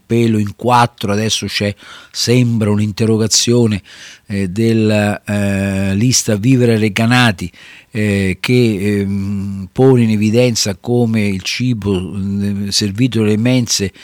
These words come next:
a volte avanza, quindi significa che non è di qualità e bla bla bla. Si ricorda naturalmente che ai tempi di Fiordomo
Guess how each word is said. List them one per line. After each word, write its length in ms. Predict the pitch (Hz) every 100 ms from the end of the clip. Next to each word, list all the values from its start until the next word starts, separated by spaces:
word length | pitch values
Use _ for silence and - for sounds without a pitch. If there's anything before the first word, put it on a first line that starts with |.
| - _
a 60 | 90
volte 380 | 120 123 -
avanza, 640 | 107 110 135 139 113 - 98
quindi 320 | 117 113 104
significa 500 | - 104 117 107 104
che 60 |
non 140 | 104 113
è 140 | 117
di 240 | 92 113 113
qualità 720 | - 110 123 117 143 143 -
e 160 | 104
bla 360 | 92 117 131 107
bla 320 | 98 113 104
bla. 280 | 90 98 85 - - -
Si 180 | - 117
ricorda 480 | 139 123 120 117
naturalmente 720 | 101 104 101 107 113 110 92 98
che 80 |
ai 60 | 104
tempi 340 | 117 117 95
di 100 | 107
Fiordomo 640 | 104 151 135 107 104 98